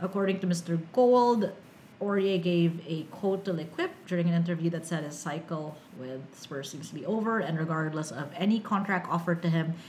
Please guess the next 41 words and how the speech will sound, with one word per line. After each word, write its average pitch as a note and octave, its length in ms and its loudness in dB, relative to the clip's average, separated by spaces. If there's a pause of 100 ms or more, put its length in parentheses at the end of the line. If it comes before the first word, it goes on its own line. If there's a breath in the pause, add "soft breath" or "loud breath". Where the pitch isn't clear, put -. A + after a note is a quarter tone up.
(140 loud breath)
he F3+ 160 2
will E3+ 140 6
not D#3 320 0
be D#3 140 -2
accepting. - 580 -8 (500 loud breath)
Honestly, C#4 760 4
a G3+ 60 2
bit G3 220 2
sad F3+ 300 4
about E3+ 360 6
this E3+ 380 2 (120)
because E3+ 320 0
obviously E3+ 340 2
these E3 180 -2
are D#3+ 100 -8
talented E3 520 -2
players. F3+ 460 0
Yes, E3+ 280 0
they're E3 140 -2
not D#3+ 220 -4
perfect. E3+ 460 -2
Yes, D#3 200 -4
they D#3+ 120 -4
made D3+ 240 -4
mistakes. D3+ 480 -6
Yes, E3 180 -2
it - 80 -8
may E3+ 100 4
have D#3 140 -4
taken D#3+ 280 -4
time D#3+ 240 0
for E3 100 0
them D#3 160 -2
to D#3+ 100 -8
settle E3 300 -2
in. G#3+ 320 4 (380 loud breath)
Maybe E4+ 280 4
they E4+ 120 4
were E4+ 80 6
expensive, E4 600 4 (460 loud breath)
but C4+ 400 4